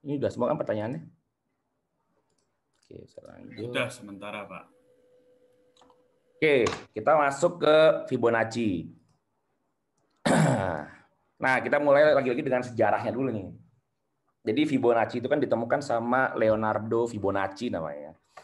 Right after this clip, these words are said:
Speaker 1: Jadi dia menemukan sebuah deret, menemukan sebuah deret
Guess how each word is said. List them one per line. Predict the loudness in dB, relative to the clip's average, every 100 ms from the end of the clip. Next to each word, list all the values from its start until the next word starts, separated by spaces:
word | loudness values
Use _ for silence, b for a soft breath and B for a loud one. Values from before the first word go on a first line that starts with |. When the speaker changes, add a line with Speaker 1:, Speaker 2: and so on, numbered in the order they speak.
| B B B -6
Speaker 1:
Jadi | 0
dia | 2
menemukan | 4 4 2 2 0 0
sebuah | -2 0 0 0 -4 -10 -14
deret, | 0 4 6 4 4
menemukan | 0 -4 -4 -4
sebuah | -2
deret | 0 0 0